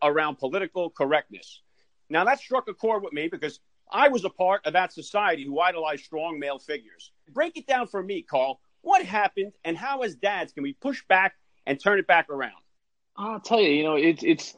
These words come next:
Speaker 2: disheartening because, you know, I have two young children, and, uh, I, I see them being brought up in a world where,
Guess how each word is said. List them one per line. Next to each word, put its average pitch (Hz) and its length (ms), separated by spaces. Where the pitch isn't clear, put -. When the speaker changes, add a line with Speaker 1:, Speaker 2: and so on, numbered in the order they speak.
Speaker 2:
disheartening 151 680
because, 131 360
you 196 60
know, 170 80
I 196 140
have - 180
two 196 140
young 113 260
children, 101 460
and, 143 480
uh, 151 280
I, 226 360
I 214 120
see 233 220
them 220 160
being 196 240
brought 180 280
up 190 140
in 165 80
a 143 40
world 156 360
where, 135 320